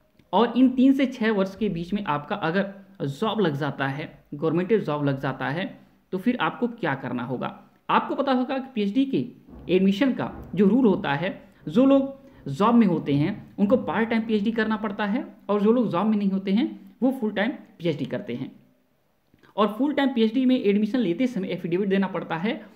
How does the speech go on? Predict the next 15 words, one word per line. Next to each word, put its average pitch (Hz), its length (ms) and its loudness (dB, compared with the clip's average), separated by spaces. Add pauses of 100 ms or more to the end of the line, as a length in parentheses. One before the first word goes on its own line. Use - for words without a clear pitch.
(200)
कि 190 80 0
हम 240 160 4
अपने 240 280 2
research 226 440 0
work 208 280 -4
के 233 80 2
अलावा 208 200 -4
कोई 208 260 -2
भी 208 120 0
other 180 300 -2
work 180 340 -4
नहीं 165 340 2
करने 127 240 0
वाले 120 200 -6
हैं। 123 160 -10